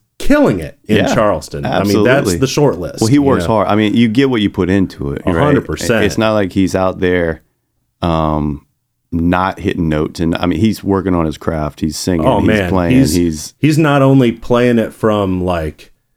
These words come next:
Speaker 1: I, I bet you he knows more songs than we've heard.
Speaker 2: Absolutely.
Speaker 1: And, uh, and he's out there in duos,
Speaker 2: Mm-hmm.
Speaker 1: in, in different groups. He's doing weddings. He's doing private events. Actually, he was,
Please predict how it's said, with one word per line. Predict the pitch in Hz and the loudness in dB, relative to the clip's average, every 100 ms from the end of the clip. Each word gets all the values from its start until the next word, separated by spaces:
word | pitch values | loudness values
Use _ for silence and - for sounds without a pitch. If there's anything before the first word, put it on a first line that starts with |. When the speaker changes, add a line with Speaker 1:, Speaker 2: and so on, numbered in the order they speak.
| _ _ _ _ _ _ _ _ - | _ _ _ _ _ _ _ _ -16
Speaker 1:
I, | 82 90 - - 101 | -14 -12 -12 -8 -4
I | |
bet | 117 113 110 | 0 0 -2
you | 101 | -2
he | 110 | 0
knows | 104 104 95 | 0 0 -2
more | 101 92 | -2 -4
songs | - 95 95 85 | -4 -6 -6 -4
than | 85 | -6
we've | 76 | -8
heard. | - 87 78 - - | -6 -8 -8 -14 -6
Speaker 2:
Absolutely. | 98 90 - 90 90 101 - 107 | -4 -4 -4 -2 0 -2 -2 0
Speaker 1:
And, | 104 101 | 0 -2
uh, | 92 98 90 85 80 - _ _ _ - | -4 -4 -2 -4 -6 -12 _ _ _ -6
and | 107 101 87 | -4 -4 -4
he's | 85 127 113 | 0 0 2
out | 107 110 - | 0 -2 -2
there | 98 95 95 - - | -2 -2 -4 -10 -10
in | 95 87 82 80 - _ _ - | -6 -4 -4 -6 -10 _ _ -14
duos, | 85 107 110 107 107 104 107 101 | -2 2 4 4 4 4 2 0
Speaker 2:
Mm-hmm. | 101 92 101 | 0 2 2
Speaker 1:
in, | 92 90 85 82 - | 0 -2 -4 -6 -6
in | 87 82 | -6 -2
different | 98 - 87 85 | -4 -4 -8 -4
groups. | 101 110 117 - | 0 4 2 0
He's | - 95 | -4 -4
doing | 82 87 76 | -2 -4 -2
weddings. | 82 104 104 107 90 | -2 0 0 0 -2
He's | 82 | -6
doing | 82 78 | -4 -6
private | 76 95 95 90 | -4 -2 -2 -2
events. | 90 92 101 | -2 -4 -2
Actually, | 107 - 92 | -4 -2 0
he | 120 | 2
was, | 117 | 2